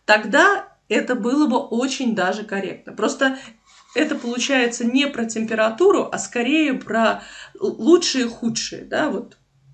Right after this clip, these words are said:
метод от противного у нас на этом основан. Второе мнение нам согласно. Нам не нужно, чтоб клиент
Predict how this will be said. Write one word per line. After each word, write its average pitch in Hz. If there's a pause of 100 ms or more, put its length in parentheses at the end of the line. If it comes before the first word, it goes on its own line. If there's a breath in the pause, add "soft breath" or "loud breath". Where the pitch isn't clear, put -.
метод 214
от 185
противного 208
у 190
нас 220
на 185
этом 190
основан. 170 (1500 loud breath)
Второе 311
мнение 262
нам 214
согласно. 233
Нам 254
не 262
нужно, 277
чтоб 196
клиент 269